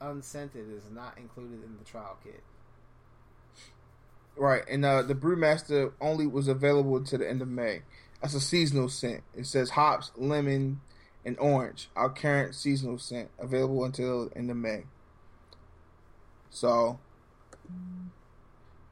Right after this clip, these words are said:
Speaker 2: all right, man. Well, look, you know, check it out, badass beard care dot com.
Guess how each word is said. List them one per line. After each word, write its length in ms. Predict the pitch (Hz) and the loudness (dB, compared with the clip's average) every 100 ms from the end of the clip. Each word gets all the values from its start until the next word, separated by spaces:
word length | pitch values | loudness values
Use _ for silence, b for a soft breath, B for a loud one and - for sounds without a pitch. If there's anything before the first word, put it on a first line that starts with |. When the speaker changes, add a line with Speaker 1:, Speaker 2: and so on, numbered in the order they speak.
| - | -8
Speaker 2:
all 140 | - 190 | 2 6
right, 140 | 175 | 8
man. 240 | 175 170 170 | 8 8 8
Well, 100 | 175 | 8
look, 260 | 175 147 - | 8 6 4
you 80 | |
know, 160 | 160 151 | 4 4
check 220 | 143 208 | 6 4
it 100 | 196 | 6
out, 320 | 185 185 - 135 | 6 6 6 4
badass 500 | 175 175 170 165 151 | 8 8 8 4 2
beard 240 | 170 165 | 0 0
care 260 | - 165 156 | 0 0 2
dot 280 | 156 143 139 | 2 0 0
com. 440 | 156 156 151 151 | 0 0 0 -4